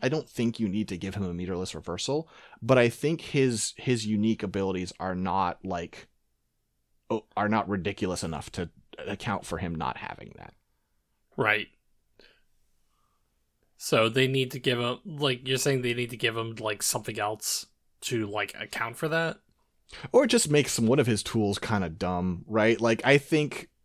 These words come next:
Speaker 1: there's, there's a world in which you make it so that he can use the, either he can, like, I, I guess maybe he can safely create wind crests in the middle of, middle of combos. I don't think so.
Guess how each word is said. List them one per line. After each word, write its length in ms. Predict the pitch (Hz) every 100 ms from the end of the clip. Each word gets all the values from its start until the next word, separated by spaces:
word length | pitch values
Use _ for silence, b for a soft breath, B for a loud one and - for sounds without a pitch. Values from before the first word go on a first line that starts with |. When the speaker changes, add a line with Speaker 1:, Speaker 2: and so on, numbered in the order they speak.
| _
Speaker 1:
there's, 480 | 120 135 139 135 -
there's 280 | 123 135 131
a 100 | 123
world 340 | 117 135 131
in 120 | 120
which 240 | 120 117 -
you 80 | 113
make 340 | 107 110 -
it 120 | 110
so 160 | - 110
that 220 | 104 92
he 160 | - 104
can 260 | 110 92
use 420 | 90 98 98 95
the, 720 | 92 95 98 92 90 90 87 - b b b b
either 220 | 147 151
he 160 | 135 135
can, 180 | 143 120
like, 320 | 107 - - _ _ _
I, 120 | 143 165
I 100 | 165
guess 300 | 220 214 160
maybe 300 | 151 151 190
he 140 | 170
can 160 | - 120
safely 400 | - 120 - 110
create 300 | - 104 90
wind 220 | 95 98
crests 300 | - 92 -
in 40 |
the 60 | 92
middle 180 | 95 85
of, 100 | -
middle 280 | 113 110 92
of 60 | 90
combos. 460 | 104 95 90 87 -
I 100 | 139
don't 160 | -
think 240 | - 98 98
so. 360 | - 60 50